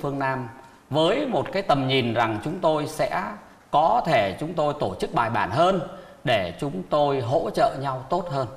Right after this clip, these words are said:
Cái việc hỗ trợ ở đây nằm ở chỗ là chúng tôi sẽ được tiếp cận với, à, cái sự, à,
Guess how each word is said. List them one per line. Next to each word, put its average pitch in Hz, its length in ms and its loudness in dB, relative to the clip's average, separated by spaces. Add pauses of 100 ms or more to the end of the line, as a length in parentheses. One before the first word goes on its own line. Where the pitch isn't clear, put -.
(500)
Cái 233 100 2
việc 175 180 2
hỗ 220 140 0
trợ 190 160 4
ở 123 180 4
đây 170 280 4
nằm 120 200 2
ở 104 160 0
chỗ - 340 0 (280)
là 113 600 2 (320)
chúng 196 140 0
tôi 170 320 4
sẽ 156 540 2 (580)
được 135 300 -2
tiếp 240 200 -2
cận 165 160 6 (200)
với, 185 720 2
à, 139 280 4 (100)
cái 202 120 -4
sự, 117 320 -4
à, 107 340 2